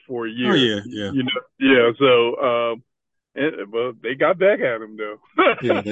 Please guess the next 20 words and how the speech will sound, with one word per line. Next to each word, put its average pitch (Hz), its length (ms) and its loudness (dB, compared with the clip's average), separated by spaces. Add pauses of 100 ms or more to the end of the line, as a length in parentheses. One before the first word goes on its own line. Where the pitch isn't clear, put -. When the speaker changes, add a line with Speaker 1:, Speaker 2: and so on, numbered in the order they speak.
Speaker 1:
I 165 460 4
Speaker 2:
they - 20 -2
Speaker 1:
mean, 139 40 -2
Speaker 2:
did. 139 240 4
Speaker 1:
it 151 100 4
was, 165 180 2
it 143 120 0
was, 143 80 -6 (680)
it 113 60 -8
was, 127 160 -2 (160)
it 135 40 -2
was 131 200 -6
pretty 139 200 0
bad, 131 500 -2
but 123 200 -4 (240)
we'll 220 200 -2
see 185 140 2
'em 139 120 -2
again. 113 340 -8
I'm 123 120 -10